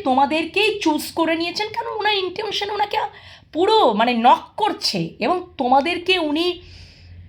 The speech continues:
কোথাও মানে জয়লাভ করে নিতে চাইছেন। এবং এই সম্পর্কে উনি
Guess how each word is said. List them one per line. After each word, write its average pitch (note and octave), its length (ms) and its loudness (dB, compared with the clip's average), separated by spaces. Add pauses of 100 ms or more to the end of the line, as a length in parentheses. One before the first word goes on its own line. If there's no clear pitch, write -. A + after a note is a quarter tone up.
(100)
কোথাও E4 520 4 (640)
মানে A3+ 460 2 (380)
জয়লাভ C#4 600 8 (800)
করে C#4 220 6
নিতে G#3+ 300 -2
চাইছেন। E3 380 -2
এবং C4 300 -2
এই D#4+ 160 0
সম্পর্কে C#4 600 -2
উনি F4 160 -4